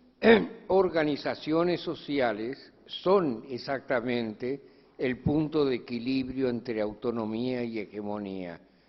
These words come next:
porque son las que permiten una movilización de los sectores de base al mismo tiempo que la inte-, su integración vertical al sistema político.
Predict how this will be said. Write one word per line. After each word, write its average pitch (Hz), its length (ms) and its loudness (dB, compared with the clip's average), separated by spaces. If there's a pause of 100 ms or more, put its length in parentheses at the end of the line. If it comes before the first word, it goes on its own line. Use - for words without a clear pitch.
(180)
porque 131 340 -2
son 175 440 0
las 170 180 0 (100)
que 135 280 0
permiten 113 920 -4 (400)
una 135 560 0 (360)
movilización 151 1200 0
de 104 100 -4
los 98 160 -6
sectores 139 580 -4
de 143 120 -4
base 123 520 -4 (440)
al 123 180 2
mismo 143 400 4
tiempo 143 480 0
que 127 120 -2
la 107 100 0
inte-, 113 400 -4
su 143 160 -2
integración 127 1040 -2 (600)
vertical 139 760 2
al 131 140 0
sistema 117 500 -6
político. 87 800 -8